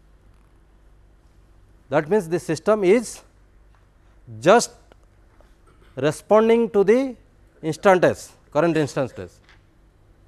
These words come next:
So, if you have a response when the input of that instant is just acting,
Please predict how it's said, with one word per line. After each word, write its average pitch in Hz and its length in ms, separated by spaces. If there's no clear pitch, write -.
So, 160 80
if 165 260
you 247 120
have 240 160
a 233 180
response 180 720
when 202 340
the 240 280
input 180 460
of 185 240
that 202 280
instant 214 400
is 185 240
just 208 260
acting, 135 320